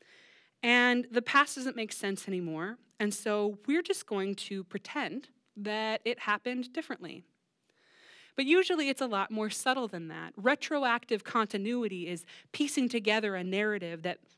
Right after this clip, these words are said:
makes you the good guy still now. Jesus says this is what they did to the prophets. They kill them, and then generations later build monuments to them.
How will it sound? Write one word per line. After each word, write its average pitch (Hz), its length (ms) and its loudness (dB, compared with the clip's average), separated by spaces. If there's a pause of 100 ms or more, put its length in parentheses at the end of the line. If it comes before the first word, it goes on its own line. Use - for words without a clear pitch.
(140)
makes 226 340 0
you 208 160 -2
the 202 100 -4
good 190 280 -4
guy 175 380 -2
still 165 360 -6
now. 156 560 -6 (2500)
Jesus 247 300 0
says 214 220 2
this 202 220 -2
is 190 100 -10
what 190 220 -4
they 190 100 -4
did 170 380 -6 (180)
to - 120 -10
the 175 60 -6
prophets. - 680 -10 (880)
They 165 80 -6
kill 285 260 -2
them, 151 380 -10 (600)
and 214 160 4
then 294 160 8
generations 262 680 2
later 285 360 4
build 180 240 -4
monuments 156 520 -8
to - 100 -14
them. - 320 -14